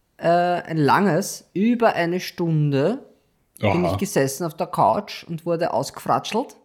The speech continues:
Speaker 1: Aber sehr nett, äh, von, von den Jungs von Parkhaus, also von Patrick von Parkhaus. Und hat ein Interview mit mir geführt. Das war, war ganz interessant.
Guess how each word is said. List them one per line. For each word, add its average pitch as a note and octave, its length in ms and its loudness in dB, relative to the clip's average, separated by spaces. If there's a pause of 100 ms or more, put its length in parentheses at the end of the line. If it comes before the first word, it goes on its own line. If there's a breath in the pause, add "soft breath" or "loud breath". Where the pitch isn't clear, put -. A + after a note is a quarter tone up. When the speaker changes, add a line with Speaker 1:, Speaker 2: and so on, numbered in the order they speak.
(440)
Speaker 1:
Aber D#3+ 220 4
sehr F3 300 2
nett, G3 320 0
äh, D#3+ 280 -6
von, D#3 300 -6
von D#3 160 -8
den E3 140 -4
Jungs D#3+ 240 -4
von D3 320 -6
Parkhaus, D3+ 640 -2
also C#3+ 160 -4
von B2 280 -8
Patrick F#3 400 -4
von D#3+ 200 -4
Parkhaus. G#3 480 -4 (480 loud breath)
Und D3+ 80 -4
hat D3+ 100 -4
ein G3 80 0
Interview F#3 360 0
mit F3+ 100 -6
mir F3+ 100 0
geführt. G#3+ 320 -4 (220 loud breath)
Das D#3 160 -4
war, D#3+ 180 2 (140)
war E3 160 -2
ganz G3 200 0
interessant. G#3+ 600 0